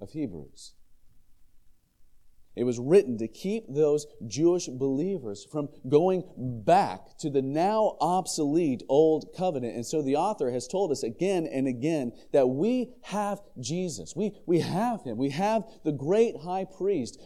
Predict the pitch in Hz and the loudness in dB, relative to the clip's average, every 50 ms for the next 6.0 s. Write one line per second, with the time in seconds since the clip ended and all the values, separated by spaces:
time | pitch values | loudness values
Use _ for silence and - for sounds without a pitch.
0 | - - 185 185 180 170 165 165 185 214 240 262 285 240 175 151 143 139 139 139 | -2 2 2 4 4 2 2 2 4 4 4 4 4 2 2 2 4 4 4 2
1 | 151 147 135 151 151 160 175 214 240 247 240 - - 175 208 208 196 160 151 147 | 0 0 -2 -2 0 0 2 2 2 2 0 -2 0 2 2 2 2 2 0 0
2 | 131 147 156 147 151 147 180 220 233 247 247 226 185 165 180 220 226 214 - 160 | 2 2 2 2 2 0 0 0 0 0 -2 -2 -2 -2 -2 -2 -2 2 2 2
3 | 151 - - - - - - 175 190 233 247 262 269 254 - 196 180 151 190 185 | 2 2 -2 -14 -20 -2 4 6 8 8 8 8 6 4 2 -2 -2 -2 -4 -4
4 | 185 190 160 - - 165 165 170 - - 214 214 220 202 175 151 160 160 160 - | -4 -4 -6 -6 -6 -6 -6 -8 -10 -10 -6 -4 -2 -2 -2 0 -2 -2 -2 -4
5 | - - - 143 135 180 214 262 269 240 - - - 76 - - - - - - | -10 -16 -14 -4 -2 0 0 0 0 -4 -6 -8 -14 -18 -18 -18 -18 -18 -18 -18